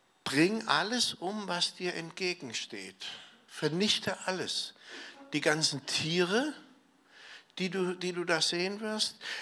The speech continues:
äh, Frauen, Kinder, vernichte alles.“ Grausam, oder? Für uns nicht nachvollziehbar, ich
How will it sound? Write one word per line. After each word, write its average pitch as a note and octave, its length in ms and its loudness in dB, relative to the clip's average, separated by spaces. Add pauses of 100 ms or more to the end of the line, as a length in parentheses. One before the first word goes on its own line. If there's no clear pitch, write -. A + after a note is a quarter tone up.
(280)
äh, D3 260 4 (100)
Frauen, G#3 760 -2
Kinder, G3+ 520 -2 (460)
vernichte F3+ 800 -2
alles.“ F3 640 -2 (800)
Grausam, B2+ 600 0
oder? D#3+ 280 -8 (560)
Für - 100 -8
uns F#3 240 -2
nicht G3 220 -2
nachvollziehbar, C#3 800 -2
ich - 200 -4